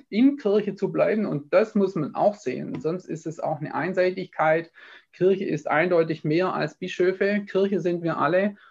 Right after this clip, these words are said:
Und für diese Kirche haben wir alle auch Verantwortung. Und wir dürfen es, glaube ich, nicht denen überlassen, die das,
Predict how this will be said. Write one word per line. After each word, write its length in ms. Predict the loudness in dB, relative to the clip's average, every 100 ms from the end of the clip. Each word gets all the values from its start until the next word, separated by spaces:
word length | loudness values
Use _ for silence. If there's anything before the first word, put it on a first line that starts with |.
| _ _
Und 200 | -10 -6
für 80 | -6
diese 240 | -4 -6
Kirche 720 | -6 -6 -4 0 0 0 -4 _
haben 240 | -8 -2
wir 140 | 2 4
alle 240 | 4 6
auch 160 | 4 2
Verantwortung. 800 | -2 -2 2 0 2 -2 -2 -4
Und 340 | -4 -4 -4
wir 120 | -6 -4
dürfen 240 | -4 -4
es, 100 | -4
glaube 240 | 0 0
ich, 140 | 0 -6
nicht 180 | -8 -4
denen 480 | -2 0 -2 -4 -10 -20 -20 _
überlassen, 1000 | -2 2 4 4 2 -2 -4 -2 -2 -4 -4
die 140 | -4
das, 580 | 0 -2 -2 -18 -20 -4